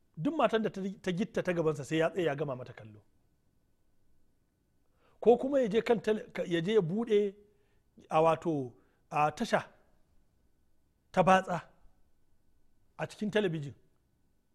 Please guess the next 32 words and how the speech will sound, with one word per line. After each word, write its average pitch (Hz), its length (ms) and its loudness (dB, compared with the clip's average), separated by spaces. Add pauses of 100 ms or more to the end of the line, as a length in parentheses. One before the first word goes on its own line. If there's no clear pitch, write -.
(640)
Ba 202 220 2
ma 269 180 -2
azumi 233 320 -2
ba, 160 100 -2
ko - 200 2
ba 285 140 4
lokacin 208 400 0
azumi 151 300 -8
ba, 120 120 -16 (640)
haramun 302 380 -6
ne. 139 120 -14 (2000)
Mutum 233 220 4
ya 359 120 0
tuna 311 200 0
mana, 165 240 -2 (800)
ni'iman 285 420 0
wannan 220 340 0
idon, 233 240 0 (1120)
don 220 240 2
wannan 233 220 0
aka 240 200 -4
yi, 254 360 -6
aka 226 200 -6
yi 226 120 -6
idon, 240 160 -4 (1800)
ba 208 120 0
don 370 140 -4
wannan 247 340 -4
kallon 269 260 -4
haram 196 220 -4
ɗin 165 160 -14
ba. 127 120 -18